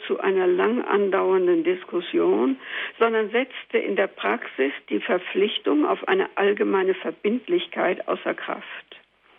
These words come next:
Das schuf Jahre der Rechtsunsicherheit, die den Orden, gerade weil er vorher so fest gefügt war,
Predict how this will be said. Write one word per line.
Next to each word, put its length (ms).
Das 160
schuf 280
Jahre 440
der 200
Rechtsunsicherheit, 1400
die 100
den 300
Orden, 600
gerade 540
weil 160
er 140
vorher 480
so 120
fest 400
gefügt 640
war, 320